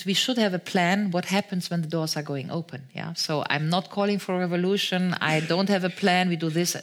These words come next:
So I think what best we can do is really have a clear idea and a plan that should come through the door when Hegel's Weltgeist is opening that door.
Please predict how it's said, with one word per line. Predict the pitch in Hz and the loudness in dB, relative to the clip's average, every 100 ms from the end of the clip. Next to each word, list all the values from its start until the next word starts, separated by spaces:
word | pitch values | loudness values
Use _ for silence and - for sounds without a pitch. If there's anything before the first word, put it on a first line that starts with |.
| - | -4
So | - 202 196 - - - | 0 0 -2 -10 -12 -6
I | - 185 | -4 -4
think | - 262 262 | 0 0 0
what | 160 151 156 | -2 -2 2
best | 233 262 - 202 | 2 2 0 -2
we | |
can | 196 185 170 | -4 -2 -2
do | 165 185 202 214 | 0 -2 -4 -6
is | - 170 - - | -4 0 0 0
really | 196 202 202 190 190 - - _ | 2 4 4 2 -2 -16 -20 _
have | - 170 | -2 0
a | 160 | -2
clear | - - 247 262 - | -2 2 2 2 2
idea | 185 160 185 185 | 0 0 2 2
and | - 165 | 2 -2
a | |
plan | 160 - 165 151 175 214 - _ _ _ _ | -4 -2 0 2 -2 -6 -14 _ _ _ _
that | 165 165 | -2 0
should | - 277 285 | 0 0 -2
come | - 214 208 | 2 2 2
through | - 180 | -4 -4
the | 165 151 | -4 0
door | 180 185 147 208 - - - _ - | 2 2 2 -2 -10 -20 -20 _ -4
when | 156 180 190 202 196 - | 2 2 2 0 -4 -6
Hegel's | - 196 175 175 170 | 2 4 6 2 0
Weltgeist | 151 165 175 - 135 143 - 175 | 0 2 2 0 0 0 -2 -4
is | - | -4
opening | - 175 160 156 143 | -4 -6 -4 -2 -2
that | 143 - | -4 -2
door. | 160 120 | -2 -4